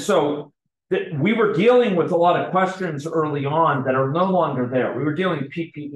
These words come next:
E availability, which was a central issue. We were spending a lot of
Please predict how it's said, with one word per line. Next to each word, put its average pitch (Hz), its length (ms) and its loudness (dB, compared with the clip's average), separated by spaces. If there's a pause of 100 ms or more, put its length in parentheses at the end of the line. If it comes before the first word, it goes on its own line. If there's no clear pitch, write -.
E 160 60 2
availability, 165 840 0 (140)
which 135 200 -6
was - 120 -12
a - 100 -14 (160)
central 156 400 -2 (120)
issue. 165 320 2
We 135 180 -4
were 123 180 -6
spending 139 220 -4
a 113 180 -8
lot 156 160 2
of 131 40 -8